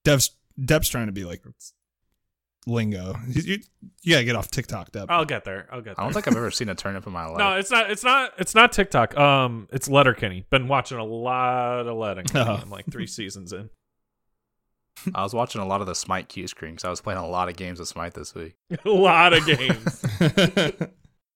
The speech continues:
Speaker 1: We, we did already mention, uh, the Content Creator Cup that they're gonna do,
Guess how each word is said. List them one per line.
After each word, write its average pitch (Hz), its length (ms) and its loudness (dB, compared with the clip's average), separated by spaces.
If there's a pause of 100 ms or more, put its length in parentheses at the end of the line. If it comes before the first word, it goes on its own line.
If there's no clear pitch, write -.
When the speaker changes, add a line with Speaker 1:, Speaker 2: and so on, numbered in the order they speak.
(680)
Speaker 1:
We, 170 380 2
we 170 80 2
did 185 220 2
already 175 320 2
mention, 165 800 0
uh, 139 720 2 (120)
the 127 360 -2
Content 139 580 0
Creator 135 380 0
Cup 151 280 2
that 151 60 -4
they're 143 140 -2
gonna 143 200 0
do, 151 480 0